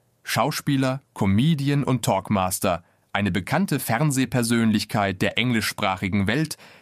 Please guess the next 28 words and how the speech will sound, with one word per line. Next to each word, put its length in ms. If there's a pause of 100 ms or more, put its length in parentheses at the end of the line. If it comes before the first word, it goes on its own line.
(120)
geboren 540
in 140
Clondalkin 880
bei 140
Dublin 520 (160)
und 200
aufgewachsen 640
im 240
County 400
Cork 500
im 140
Süden 340
Irlands. 600 (360)
Das 200
erklärt, 480 (400)
warum 340
hier 180
so 140
viel 200
Bühnengefühl 720
in 100
Szenen 400
stecken 360
kann. 300 (520)
Lebendige 560
Räume, 680 (120)
klare 440
Stimmungen, 560